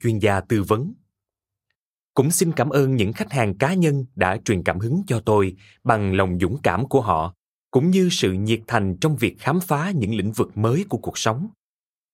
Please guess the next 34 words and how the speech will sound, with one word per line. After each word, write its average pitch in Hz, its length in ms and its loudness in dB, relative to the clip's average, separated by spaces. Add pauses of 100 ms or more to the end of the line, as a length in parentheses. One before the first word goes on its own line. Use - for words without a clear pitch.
(200)
Và 113 240 4
xin 143 340 -2
cảm 92 220 0
ơn 113 380 0
nhóm 135 340 0
The 127 80 4
Monthly 117 600 0
Coach 101 300 -2 (360)
vì 123 80 2
đã 117 140 2
nhìn 139 240 2
ra 131 200 -2
giá 131 320 -2
trị 85 320 0
ở 98 80 2
những 101 260 -4
gì 90 320 -2
tôi 95 340 -2
tin 90 180 -2
tưởng. 87 280 -4 (1080)
Cảm 92 180 0
ơn 120 320 0 (100)
Ken 131 280 0
Brovonin, 113 540 0 (340)
người 127 220 4
đại 98 220 4
diện 95 240 -2
của 127 160 -2
tôi, 127 220 0 (300)
vì 120 120 4
đã 101 200 4
cảm 117 220 0
nhận 98 220 0
được 95 180 2